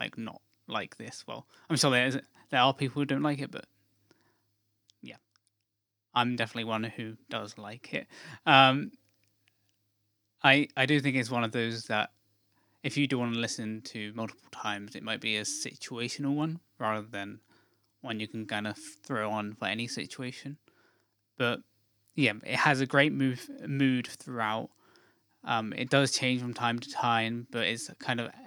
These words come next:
essence, um, stays the same, really.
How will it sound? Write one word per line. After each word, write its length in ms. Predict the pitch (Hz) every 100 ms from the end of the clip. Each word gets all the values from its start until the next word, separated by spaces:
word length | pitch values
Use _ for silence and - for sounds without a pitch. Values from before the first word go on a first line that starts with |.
| -
essence, 800 | 123 - - 117 - - - - _ _ _ _ _ _ _ _ _ 214
um, 240 | 120 113 110
stays 400 | - 110 110 -
the 80 |
same, 340 | 117 123 113 123
really. 460 | - - - 135